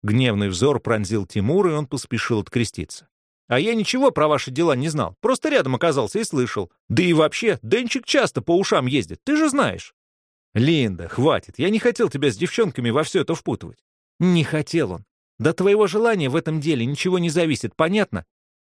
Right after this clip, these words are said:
Мы все, все тут впутаны и имеем право знать и решать сами.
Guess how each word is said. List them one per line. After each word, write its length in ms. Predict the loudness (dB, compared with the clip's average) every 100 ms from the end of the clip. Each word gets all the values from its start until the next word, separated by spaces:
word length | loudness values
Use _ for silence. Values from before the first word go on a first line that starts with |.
| _
Мы 280 | 0 2 0
все, 380 | -2 -2 0 0
все 500 | -6 -2 0 0 -4
тут 160 | -4 -4
впутаны 640 | -8 -2 0 2 -2 -4 _ _
и 120 | 0
имеем 280 | 2 2 0
право 320 | 0 0 0
знать 340 | -2 0 -2 -2
и 60 |
решать 340 | -4 -2 -2 -4
сами. 500 | -4 -2 -2 -4